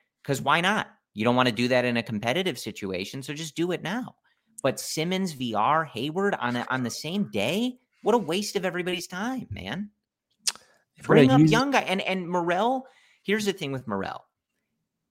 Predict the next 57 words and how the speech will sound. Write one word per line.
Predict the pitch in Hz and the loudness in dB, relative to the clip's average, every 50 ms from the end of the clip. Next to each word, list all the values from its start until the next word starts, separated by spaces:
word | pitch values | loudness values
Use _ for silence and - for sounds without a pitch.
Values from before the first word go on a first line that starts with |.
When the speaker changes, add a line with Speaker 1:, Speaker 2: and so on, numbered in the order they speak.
| _ _ _ _ - | _ _ _ _ -12
Speaker 1:
He's | 127 156 196 220 202 | -6 -2 -2 -2 0
gonna | 180 202 196 185 170 | -2 -2 -2 -2 -2
adjust. | 151 123 117 110 107 113 113 - - | -2 0 2 2 2 2 0 -2 -8
He's | - 135 127 110 | -4 -4 -4 -4
come | - - 160 151 135 | -4 -4 -4 -2 2
back | 107 120 117 127 131 - | 4 6 6 6 4 2
from | - 123 110 | -2 -4 -4
a | 101 | -2
little | 95 98 98 101 | -4 -4 -6 -4
bit | 92 98 92 | -4 -4 -6
of | 95 90 92 | -6 -4 -4
a, | 92 90 90 92 90 - | -4 -4 -4 -6 -8 -8
a | - 98 | -6 -4
rough | 90 98 98 - - | 0 0 0 -2 -2
stretch | - 104 95 95 - - | -4 -4 -4 -4 -4 -8
in | 95 | -8
that | 92 90 92 - | -8 -8 -8 -8
series | - 107 101 98 90 87 | -6 -4 -4 -4 -4 -4
in | 98 92 | -6 -8
New | 90 90 | -6 -4
York | 92 95 92 90 - | -4 -4 -4 -4 -6
with | - 90 95 | -10 -10 -8
a | 92 | -6
nice | 95 92 95 92 - | -4 -4 -4 -4 -6
series | - 101 95 95 92 87 | -6 -6 -6 -6 -6 -8
here | - 101 95 90 90 | -6 -8 -6 -6 -6
in | 85 87 92 85 | -8 -8 -12 -14
San | - - 92 90 | -12 -12 -12 -10
Diego, | 87 87 90 87 90 92 87 90 | -10 -10 -8 -8 -6 -6 -6 -6
some | - - 90 | -6 -10 -12
homers | 87 95 92 95 95 95 92 90 87 | -10 -8 -8 -6 -6 -6 -6 -6 -8
and | 87 85 | -10 -8
stuff. | - - 92 90 - - _ - - - - - - _ _ _ - - - | -2 0 0 0 0 -2 _ -20 -20 -20 -20 -20 -20 _ _ _ -12 -4 2
Not | 131 139 160 190 214 | 4 6 6 6 6
every | 208 180 170 - | 4 4 2 -2
prospect | - - 110 123 131 - 127 113 - 110 | -2 -2 -2 -2 -2 -2 -8 -6 -6 -6
is | 98 - | -8 -6
gonna | - 98 92 | -6 -6 -6
be | 82 - 90 98 101 | -6 -6 -4 -4 -4
like | 95 - - - - | -4 -6 -8 -10 -10
that, | - 50 - - _ _ - - - - | -10 -10 -10 -12 _ _ -20 -20 -14 -4
right? | - 98 95 104 104 - | 0 2 2 2 2 0
Where | 113 104 | 0 0
they | 98 101 95 | 0 0 0
make | 98 98 101 107 110 - | 2 2 0 0 0 -2
these | - 104 92 - | -6 -8 -8 -6
big | - 110 104 98 - | -4 -4 -4 -4 -4
strides, | - - 117 117 117 107 - | -4 0 0 0 0 0 -2
but | 95 110 - | -6 -10 -10
he's | - - 156 175 190 175 | -10 -10 -6 -6 -6 -2
representative | 143 135 131 131 - 120 107 101 113 117 127 123 117 110 98 | 0 0 0 0 0 -4 -4 -2 -2 -2 -2 -2 -2 0 -2
of | 104 87 90 | -2 -4 -4
why | 90 87 87 98 104 107 113 120 127 131 | -10 -8 0 4 6 8 10 10 8 6
you | 131 123 120 113 113 110 | 4 0 -2 -2 -2 -4
use | 104 92 101 107 110 110 101 - | -4 -4 -4 -6 -6 -6 -6 -6
this | 104 101 98 - | -6 -6 -6 -6
time | - - - 98 95 95 92 92 90 87 90 | -10 -10 -6 -6 -4 -4 -4 -4 -6 -8 -10